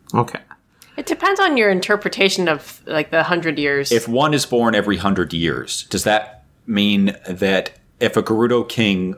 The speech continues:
Speaker 3: lives to be a hundred and fifteen, that there will be a fifteen-year-old scion of his line when he dies?
Speaker 1: I, I kind of interpret it as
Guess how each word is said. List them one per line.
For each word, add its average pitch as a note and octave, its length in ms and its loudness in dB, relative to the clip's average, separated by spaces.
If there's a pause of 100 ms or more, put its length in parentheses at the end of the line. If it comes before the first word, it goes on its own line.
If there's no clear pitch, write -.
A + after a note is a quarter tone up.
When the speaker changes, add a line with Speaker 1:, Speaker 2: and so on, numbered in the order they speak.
Speaker 3:
lives F#2+ 320 -2
to - 80 -6
be F#2 160 2
a F2 60 4
hundred F#2 320 2
and F2 140 -2
fifteen, E2 640 -2 (340)
that F2+ 640 -2
there F#2+ 180 2
will F#2 160 2
be F2 260 0
a F2+ 180 0
fifteen-year-old F2 1160 2 (420)
scion F2+ 580 2
of D#2+ 260 0
his D#2+ 220 -4
line D#2 580 0 (220)
when D#2 160 -6
he D#2 120 -6
dies? - 600 -4 (1400)
Speaker 1:
I, A4+ 380 0 (100)
I F4 140 0
kind - 380 -2
of F#3+ 120 -2
interpret E3 500 -2
it D3 140 0
as B2+ 340 0